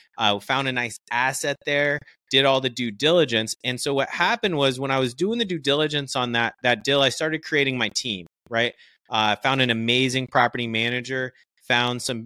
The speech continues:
some contractors I wanted to do work with. And so while I was doing all the due diligence and went out to Conway twice, um, to,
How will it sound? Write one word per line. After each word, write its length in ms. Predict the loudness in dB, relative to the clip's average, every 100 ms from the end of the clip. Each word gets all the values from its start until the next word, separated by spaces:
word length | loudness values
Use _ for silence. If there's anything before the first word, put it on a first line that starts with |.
| -12
some 200 | -6 -6
contractors 760 | -2 2 2 4 2 2 0 2
I 80 | 0
wanted 240 | 0 -2
to 100 | -2
do 180 | 0 0
work 300 | 0 -2 -2
with. 180 | -4 -4 -6
And 120 | -2
so 160 | 0 4
while 200 | 6 6
I 60 |
was 140 | 2 0
doing 200 | -4 -2
all 120 | -4
the 80 | -4
due 200 | -4 0
diligence 500 | 2 4 2 -2 -2
and 100 | 0
went 120 | 0
out 160 | 0
to 60 | -2
Conway 360 | -4 -2 -2 -4
twice, 560 | -4 2 4 4 -2 -8 -14 -20 -16 -2
um, 440 | 2 2 0 -4 -12 -20 _ _ _
to, 140 | 0